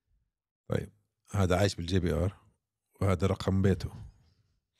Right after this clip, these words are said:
رقم الشقة. <laughs> لماذا المقابلة مع بلال محمد لم تكن باللغة العربية؟ احذر،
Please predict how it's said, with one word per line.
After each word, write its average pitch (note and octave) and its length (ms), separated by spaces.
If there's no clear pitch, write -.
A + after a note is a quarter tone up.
رقم F#2+ 160
الشقة. - 480
<laughs> - 340
لماذا C3+ 400
المقابلة C3 560
مع A2 120
بلال A#2 260
محمد B2 320
لم A2+ 100
تكن A2+ 260
باللغة G#2 220
العربية؟ E2+ 600
احذر، G2 480